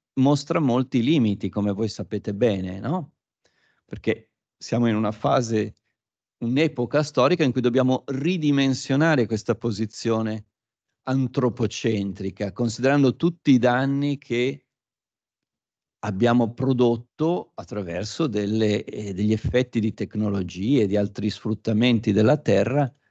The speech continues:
che non abbiamo ben pensato dove ci avrebbero portato. Anche questo è un motivo per cui oggi quell'idea lì di progresso è andata in crisi. Eh, quindi i filosofi sono come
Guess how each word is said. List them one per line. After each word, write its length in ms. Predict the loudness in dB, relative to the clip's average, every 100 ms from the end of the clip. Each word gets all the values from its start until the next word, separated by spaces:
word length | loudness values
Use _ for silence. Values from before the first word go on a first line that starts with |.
| _
che 200 | _ -6 -2
non 180 | 0 2
abbiamo 400 | 2 4 4 4
ben 400 | 4 2 2 -2 _ _ _
pensato 800 | -2 -2 -2 -2 -2 0 -4 -4
dove 240 | _ -2 -2
ci 140 | -2
avrebbero 380 | -2 -2 -2 -4
portato. 720 | -4 -6 0 0 0 -8 -14 -16 _ _ _ _ _ _ _ _ _ -8
Anche 260 | -6 -4
questo 260 | 0 0 2
è 20 |
un 60 | 2
motivo 300 | 2 2 0
per 140 | -2
cui 140 | -4 -4
oggi 460 | -4 -6 -8 -8 -10 _ _
quell'idea 520 | 0 4 4 4 2
lì 140 | 2
di 140 | 0 0
progresso 920 | -2 -2 -2 -4 -4 -8 -8 -10 -12 _ _ _
è 100 | -10
andata 260 | -8 -6 -8
in 100 | -8
crisi. 420 | -10 -12 -14 -20 _ _ _ _ _ _ _ _ _ _ _ _ _ -2
Eh, 460 | 2 2 0 -4 _ _ _ _ _ _ _ _ _ _ _ _ _ _ _ _ _ _ _ _ _
quindi 440 | _ 0 2 2 0
i 60 |
filosofi 520 | -2 2 2 2 0
sono 220 | 2 2 2
come 420 | 4 2 0